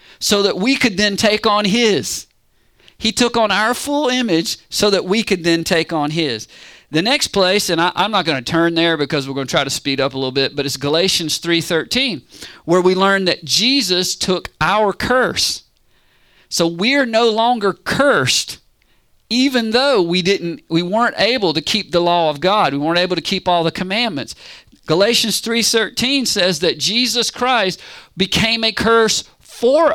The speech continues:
us. In other words, in our place, our curse was placed on him. There again, he took our image. And Isaiah fifty-three tells you, if you read the whole chapter of I-,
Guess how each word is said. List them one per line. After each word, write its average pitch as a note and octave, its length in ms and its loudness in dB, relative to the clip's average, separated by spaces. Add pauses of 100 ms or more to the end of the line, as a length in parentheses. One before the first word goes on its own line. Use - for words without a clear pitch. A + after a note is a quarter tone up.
us. B2+ 600 0 (100)
In D#3+ 120 -2
other F#3 140 2
words, F3 240 0 (100)
in A#3+ 160 0
our B3+ 140 2
place, A#3 540 -2
our F3+ 200 2
curse A3 360 0
was G3 120 -4
placed F#3+ 400 -2
on G3 100 -2
him. F#3+ 200 -6
There E3 120 2
again, F3+ 300 -2 (340)
he - 140 -4
took G3+ 260 -2
our F3+ 160 2
image. F3 460 -4 (1040)
And D#3 300 -4
Isaiah F#3 340 0
fifty-three G3 600 -2
tells F3 320 0
you, G3 40 0
if - 140 -4
you D#3 100 -4
read E3+ 180 0
the D#3+ 80 0
whole F#3 140 2
chapter F3 340 -2
of D#3+ 80 -4
I-, E3+ 120 0